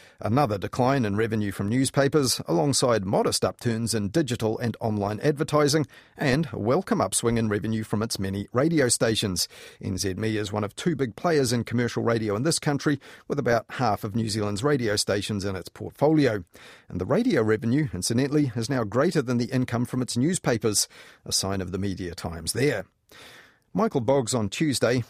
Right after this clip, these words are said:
also revealed that twenty-one thousand people were now paying for the Herald's premium content through a digital subscription, and those were launched in April last year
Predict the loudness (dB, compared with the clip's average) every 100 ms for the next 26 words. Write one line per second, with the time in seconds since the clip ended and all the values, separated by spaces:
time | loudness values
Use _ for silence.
0 | -6 -4 0 0 -2 -2 0 0 -2 -4
1 | -8 -2 -2 0 0 0 2 2 2 2
2 | -2 -2 -2 -2 -2 0 0 0 -2 -2
3 | 0 -2 -4 -6 -6 -4 -2 -2 -4 -4
4 | 0 0 -2 -2 -2 2 0 -2 -8 -20
5 | _ -6 -2 0 0 -2 -2 -4 -4 -4
6 | -2 -2 0 0 0 -6 -20 -16 -6 0
7 | 2 2 0 0 0 0 -2 -2 -2 -2
8 | -2 0 0 -2 0 2 2